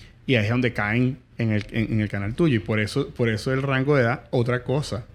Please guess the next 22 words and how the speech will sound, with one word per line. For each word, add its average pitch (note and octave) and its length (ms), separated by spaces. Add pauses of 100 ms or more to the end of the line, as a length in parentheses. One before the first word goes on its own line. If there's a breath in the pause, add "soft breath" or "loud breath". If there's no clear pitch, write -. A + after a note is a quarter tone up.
(440 loud breath)
Acuérdate A#2+ 300
que C3+ 200
YouTube A#2+ 400
te C#3 120
pone, C3+ 440 (300)
o - 40
sea, G#2 380 (320)
los A#2 200
niños A2+ 280
no C#3 100
tienen A#2 220
cuenta A#2 380
de G2 100
YouTube. G2 400
Por G#2+ 100
lo G2+ 60
general G#2 240
usan A#2+ 220
la A2 80
de G2+ 60
los F#2+ 160
padres. G#2 440